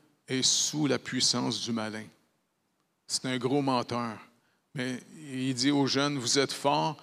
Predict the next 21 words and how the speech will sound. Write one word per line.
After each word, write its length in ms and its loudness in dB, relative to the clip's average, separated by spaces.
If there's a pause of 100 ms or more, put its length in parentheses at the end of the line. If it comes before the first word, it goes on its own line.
(180)
parce 160 0
que 80 0
vous 120 0
avez 260 2
vaincu 320 0
le 60 -2
malin, 380 0
vous 120 -2
avez 220 2
cru 220 -6
la 120 -2
parole 280 -6
de 100 -4
Dieu. » 240 -10 (720)
C'est 180 0
en 80 -4
croyant 360 0
la 100 0
parole 260 -2
de 120 0
Dieu 320 -4